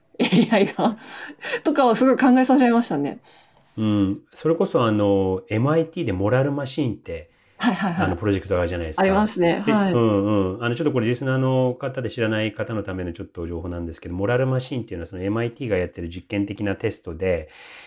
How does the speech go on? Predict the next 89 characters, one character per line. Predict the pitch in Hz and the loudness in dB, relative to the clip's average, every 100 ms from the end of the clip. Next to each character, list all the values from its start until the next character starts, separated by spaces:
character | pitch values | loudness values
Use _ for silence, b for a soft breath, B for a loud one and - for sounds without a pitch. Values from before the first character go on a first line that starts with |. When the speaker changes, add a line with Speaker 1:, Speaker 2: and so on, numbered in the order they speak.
| B | B
Speaker 2:
え | 98 | -4
っ | - | -4
と、 | - | -8
車 | - 143 175 170 | 0 2 4 2
が | 165 156 | 2 0
自 | 101 120 | -2 4
動 | 156 160 | 4 6
運 | 170 | 4
転 | 147 104 87 85 | 2 -4 -6 0
で | 95 90 120 | 0 2 2
エ | 131 | 2
ー | |
ア | 127 | 2
イ | |
が | 101 | -2
車 | - 98 90 | -4 -6 -4
を | |
運 | 87 90 | -4 -8
転 | - 87 | -10 -14
し | - | -12
て | 90 | -14
い | 87 | -6
て、 | 95 | -4
目 | 98 | -2
の | 117 | -2
前 | 131 147 120 | -2 -4 -4
に | 95 107 98 - b b b | -4 -2 -2 -4 b b b
ひ-、 | - - | -20 -2
こ | 120 | 2
う | 107 | 2
い | |
う | |
人 | - 110 | 0 0
が | 95 | 0
い | 92 | 0
た | 90 | 0
ら、 | 92 98 - B B | 2 0 -2 B B
え | 104 98 90 92 - - | 2 4 4 2 -4 -8
ー、 | 98 | 0
で、 | 127 | 2
で | 117 | 4
も | 127 | 2
車 | 98 139 147 147 | 2 2 2 2
の | |
中 | 147 - | 0 0
に | 107 | -2
は、 | 101 | 2
後 | 98 - 131 | 0 0 0
ろ | 131 | 0
に | 120 | 2
は、 | 107 107 b b 107 | 0 -2 b b -6
え | |
ー、 | 95 | 0
こ | 113 | 0
う | |
い | 101 | 0
う | |
人 | 101 | -2
が | 85 | -4
座 | - | -4
っ | 87 | -4
て | - | -4
ま | 85 | -10
す。 | 82 - _ _ - | -10 -18 _ _ -4
で、 | 107 101 - _ _ | -2 -2 -4 _ _
車 | - 147 170 165 160 | 0 2 4 2 2
が | 175 107 | 0 0
右 | 104 131 156 | 2 2 2
に | 160 | 0
行 | 160 | -2
っ | - _ _ | -6 _ _
ち | 165 | 2
ゃ | 160 | 2
う | 156 | 2
と | 123 | 0
壁 | - 110 113 | 0 0 2
に | 113 | 2
ぶ | 113 | 0
つ | - | -2
か | 107 | -4
っ | |
て | 113 | -2
誰 | 101 120 | 0 2
か | 117 82 | 0 -2
が | 80 | -8
死 | - | -10
に | 87 | -10
ま | 82 | -10
す。 | - | -14